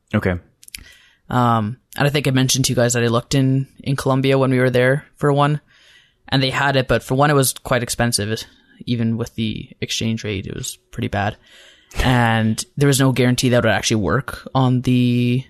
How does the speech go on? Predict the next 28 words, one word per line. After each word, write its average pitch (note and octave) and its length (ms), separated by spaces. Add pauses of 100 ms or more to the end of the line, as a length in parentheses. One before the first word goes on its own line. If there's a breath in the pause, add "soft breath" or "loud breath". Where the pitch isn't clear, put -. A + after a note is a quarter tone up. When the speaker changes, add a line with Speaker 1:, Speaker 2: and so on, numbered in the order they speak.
(160)
Speaker 2:
Canadian A2+ 500
cell A2+ 500 (140)
Speaker 1:
Oh. A#2 120
Speaker 2:
frequencies. C3+ 540
So - 420
Speaker 1:
Right. D#2+ 220 (600 soft breath)
Speaker 2:
Um, A2+ 540 (240)
I B2+ 120
didn't A2+ 260
get - 160
one G2 140
at F#2+ 120
that D2+ 160
point, - 300 (160)
so - 320 (1200 loud breath)
I E3 80
don't F#3 120
know. B2+ 180 (400 loud breath)
I'm C#3 120
s-, - 200
I'm D3 100
still E3 640
torn C#3+ 240
about B2+ 240
this. - 480 (200)
Speaker 1:
<laughs> - 240
Speaker 2:
Rob, C#3 380 (200)
do - 80